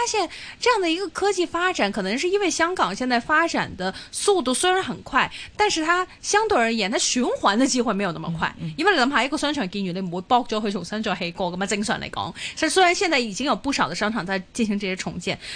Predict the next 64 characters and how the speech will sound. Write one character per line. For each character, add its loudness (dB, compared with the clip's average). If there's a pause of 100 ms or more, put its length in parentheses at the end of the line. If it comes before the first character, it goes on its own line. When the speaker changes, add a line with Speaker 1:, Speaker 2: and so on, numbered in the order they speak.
Speaker 1:
所 0
以 6
這 4
些 0
算 0
是， -4
您 -4
覺 0
得 0
會 -4
不 -8
會 -2
算 -4
是 -2 (340)
香 2
港 0
現 -4
在 2 (220)
發 4
展 -2
的 -8
一 -4
個 -4
速 -4
度 -2
可 -4
能 -2
較 2
為 0
緩 0
慢 -2
的 -4
一 -6
個， -2
我 -4
們 -8
說 -2
一 -4
個 -2
阻 -6 (140)
礙 0
呢？ -8
因 2
為 2
它 0
發 -4
展 -6
太 -4
快， -4 (420)
這 4
樣 4
的 2
一 -4
個 -2
循 -4
環 0
很 -6
難 -6
落 0
到 -2
它 -4
身 -8
上 -8
啊。 -16